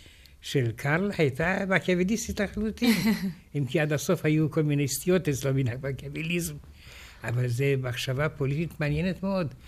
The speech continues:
Speaker 1: פתאום האופק ההיסטורי
Speaker 2: נפתח.
Speaker 1: מתרחב בצורה, כאילו אנחנו בעולם המודרני של היום.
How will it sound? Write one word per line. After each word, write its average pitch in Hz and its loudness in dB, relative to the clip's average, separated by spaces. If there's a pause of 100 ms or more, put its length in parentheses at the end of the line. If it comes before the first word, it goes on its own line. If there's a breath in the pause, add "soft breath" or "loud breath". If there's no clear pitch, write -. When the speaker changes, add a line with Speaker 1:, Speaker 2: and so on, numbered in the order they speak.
(300 soft breath)
Speaker 1:
פתאום 165 0
האופק 156 0 (480 soft breath)
ההיסטורי 135 2 (240)
Speaker 2:
נפתח. 151 2
Speaker 1:
מתרחב 143 2
בצורה, 156 0 (680 soft breath)
כאילו 165 4
אנחנו 160 0 (560 soft breath)
בעולם 147 2
המודרני 135 2
של 135 -6
היום. 120 -2